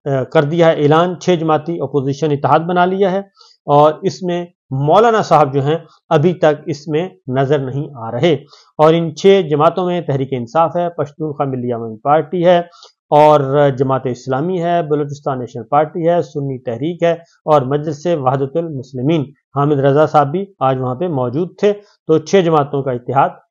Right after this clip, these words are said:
बन चुका है और मौल-, महमूद खान अचकजई साहब को, अ, पश्तूनख्वा मिल्ली अवामी पार्टी के सरबराह हैं, इनको इस तहरीक का सदर नामजद कर दिया गया है। तहरीक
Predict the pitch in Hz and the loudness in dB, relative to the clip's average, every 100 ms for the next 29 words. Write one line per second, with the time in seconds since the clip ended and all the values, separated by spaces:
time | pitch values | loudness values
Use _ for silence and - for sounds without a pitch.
0 | - 127 160 143 131 127 120 117 - - | -4 0 2 0 -4 -2 -4 -6 -12 -20
1 | _ - 160 175 175 175 175 170 _ - | _ 0 4 6 6 4 4 -2 _ 0
2 | 151 175 160 147 175 208 175 185 - 185 | 4 4 2 0 0 2 2 0 -4 0
3 | 214 175 170 147 151 135 160 196 202 _ | 2 2 -2 2 2 2 0 -2 -2 _
4 | _ _ 151 151 151 147 147 - 185 180 | _ _ 2 4 4 2 -2 0 -2 2
5 | 175 165 156 156 156 147 143 143 139 139 | 6 6 4 0 0 2 0 2 0 0
6 | 127 117 113 123 170 190 196 _ _ - | -4 -4 -2 2 2 0 -6 _ _ -2
7 | 196 190 196 247 185 190 _ _ - 202 | -2 -2 0 0 0 -4 _ _ -2 -2
8 | - - 156 131 156 175 - 156 147 147 | -2 -2 0 0 0 -2 -2 2 2 2
9 | - 202 190 180 156 147 143 139 143 147 | 0 2 6 4 2 -2 -2 -2 -4 -4
10 | 135 113 123 127 123 113 113 110 107 160 | -6 -6 -6 -2 -2 -4 -6 -8 -4 0
11 | 165 120 _ _ _ - 135 139 170 165 | 0 0 _ _ _ -4 0 0 0 0
12 | 180 190 | 0 0